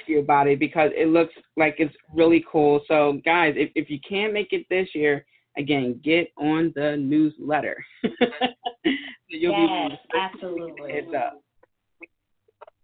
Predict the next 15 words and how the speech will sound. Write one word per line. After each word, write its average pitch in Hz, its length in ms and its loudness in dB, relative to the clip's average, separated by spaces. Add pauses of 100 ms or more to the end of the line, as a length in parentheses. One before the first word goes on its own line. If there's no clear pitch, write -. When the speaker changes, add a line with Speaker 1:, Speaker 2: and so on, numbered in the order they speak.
(500)
Speaker 1:
And 185 320 -2
Speaker 2:
Yes, 180 240 -6
we 202 80 -10
try - 300 -20
to 185 60 -18
make 202 200 -6
sure 208 100 -6
we 190 80 -6
give 196 140 -10
it 190 80 -14
to - 60 -20
the 185 60 -12
newsletter 180 440 -8
people 170 320 -14
first. - 300 -14